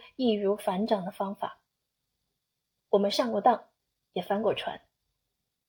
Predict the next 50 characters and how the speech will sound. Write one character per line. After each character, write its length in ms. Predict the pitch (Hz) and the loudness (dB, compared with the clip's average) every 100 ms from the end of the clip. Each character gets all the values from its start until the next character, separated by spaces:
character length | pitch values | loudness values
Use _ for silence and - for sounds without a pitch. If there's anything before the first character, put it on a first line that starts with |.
| _ _ _ _ _ _ _ _ _ | _ _ _ _ _ _ _ _ _
今 200 | - 349 | 2 2
天 260 | 330 190 - _ _ _ - | 6 4 2 _ _ _ 6
我 100 | 220 | 8
给 100 | 202 | 8
大 140 | 196 | 6
家 160 | 202 196 | 4 2
推 160 | 214 | 0
荐 260 | 226 196 165 - _ _ | 6 4 4 -8 _ _
《百 220 | 214 - | -4 -2
胜 320 | - 339 240 - | 6 8 8 6
营 180 | 196 196 | -2 2
销 160 | 220 | 0
法》 140 | 220 214 - | 0 -4 -8
一 60 | |
书， 360 | 196 202 214 _ _ _ _ _ _ _ _ _ - | -2 0 -2 _ _ _ _ _ _ _ _ _ 0
前 300 | 240 247 285 | 6 6 6
百 180 | 214 | 2
胜 260 | 202 269 220 | 6 6 6
C 180 | - 233 | 4 2
E 100 | 240 | 6
O 280 | 240 247 - - _ | 8 6 4 -14 _
格 120 | 220 | 8
雷 120 | 277 285 | 10 10
格· 200 | 208 214 | 10 10
克 140 | - | 10
里 100 | 240 196 | 6 6
德 280 | 185 190 - - | 4 4 0 4
在 240 | 240 185 | 8 8
自 180 | - 220 | 6 -2
己 160 | 190 180 | -2 -4
长 260 | - 202 | -2 -2
达 120 | 220 208 | 0 -2
二 180 | 269 | -2
十 140 | 254 254 | -2 -2
五 140 | 190 | -2
年 220 | 170 190 | -2 -2
职 120 | 226 208 | 2 4
业 120 | 208 | 4
生 140 | 214 | 4
涯 160 | 202 202 | 0 2
中 300 | 226 226 240 | 4 4 2
对 160 | - 214 | 2 2
营 280 | - 185 202 | 2 -8 -6
销 200 | 254 247 | -2 0
的 140 | 226 | 0
看 200 | - 262 | 0 -4
法 120 | 240 - | -4 -8
与 80 | |
思 200 | - - | -8 -4
考， 320 | 233 196 - | -2 -4 -6